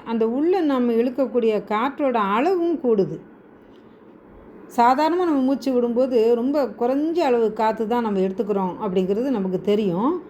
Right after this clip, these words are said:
அப்போ ரொம்ப ஃபோர்ஸா நம்ம அந்த காத்தை அடிச்சு அடிச்சு விடுறோம் அப்படிங்கும்போது, அதிகமான அளவு நம்மளுக்கு உள்ள காத்து கிடைக்குது.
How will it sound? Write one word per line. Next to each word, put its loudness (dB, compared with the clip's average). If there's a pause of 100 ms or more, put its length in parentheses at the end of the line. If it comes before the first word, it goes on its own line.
(240)
அப்போ 2
ரொம்ப 2 (100)
ஃபோர்ஸா 0
நம்ம 0
அந்த -2
காத்தை -2
அடிச்சு -2
அடிச்சு -2
விடுறோம் -2
அப்படிங்கும்போது, 0 (120)
அதிகமான 0
அளவு 0
நம்மளுக்கு -2
உள்ள -2
காத்து -4
கிடைக்குது. -4